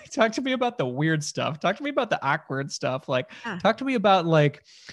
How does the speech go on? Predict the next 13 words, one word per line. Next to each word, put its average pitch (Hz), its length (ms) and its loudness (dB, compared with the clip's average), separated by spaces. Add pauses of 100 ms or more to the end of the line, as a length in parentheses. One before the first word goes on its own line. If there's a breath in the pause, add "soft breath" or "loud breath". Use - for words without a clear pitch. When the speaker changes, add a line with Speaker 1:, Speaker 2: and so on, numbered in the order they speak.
(160 loud breath)
Speaker 1:
when, 160 580 2
uh, 139 580 0
you 180 200 4
and 180 100 4
I 175 80 4
went 165 220 4
on 156 100 6
our 139 120 2
first 143 420 -2
date 143 420 4
and, 135 640 0
you 151 100 0
know, 135 420 2